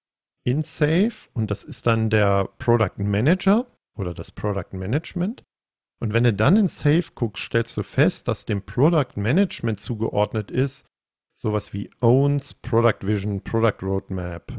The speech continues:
ähm, Return of Invest. Und aber für den Safe Product Owner formuliert wird, Contributes Vision, Roadmap,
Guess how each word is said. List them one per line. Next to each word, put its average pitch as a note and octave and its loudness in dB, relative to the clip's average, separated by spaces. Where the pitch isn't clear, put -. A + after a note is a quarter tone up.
ähm, E2+ -6
Return A#2 2
of - -4
Invest. F#2 -10
Und D3 2
aber A#2+ 2
für A2+ -4
den G2+ -2
Safe G3+ 2
Product A2+ 0
Owner A2+ 0
formuliert A#2 -2
wird, B2+ 0
Contributes G#2+ -2
Vision, G2 0
Roadmap, G2+ 0